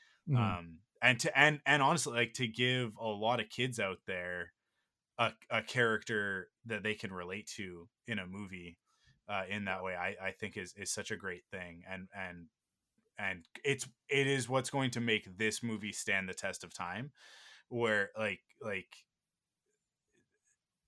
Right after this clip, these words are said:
Speaker 2: ultimately at the end of the day, that for me is the, what the twenty sixteen movie lacks. It's a fun movie. There's a lot of good jokes in it. The special effects are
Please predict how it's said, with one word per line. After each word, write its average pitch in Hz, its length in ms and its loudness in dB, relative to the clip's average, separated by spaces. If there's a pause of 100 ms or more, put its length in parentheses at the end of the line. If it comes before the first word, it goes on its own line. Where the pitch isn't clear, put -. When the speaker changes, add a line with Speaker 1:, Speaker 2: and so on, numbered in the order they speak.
(200)
Speaker 2:
ultimately 123 720 4
at 98 180 -2
the 123 200 -8
end 135 180 4
of 147 60 2
the 139 100 2
day, 107 460 2 (340)
that 120 540 6
for 143 160 -2
me 123 260 4
is 110 180 2
the, 113 120 -6 (140)
what 113 240 -4
the 104 80 -6
twenty 110 320 -4
sixteen 98 480 -6
movie 90 260 -12
lacks. 92 580 2 (320)
It's 131 180 2
a 131 40 0
fun 139 380 4
movie. 127 340 0
There's 117 220 0
a 104 40 0
lot 101 280 2
of 117 80 0
good 117 180 0
jokes 104 380 -4
in 123 100 0
it. 143 140 -4
The 95 80 -10
special 113 420 -2
effects 107 400 -2
are 95 200 -4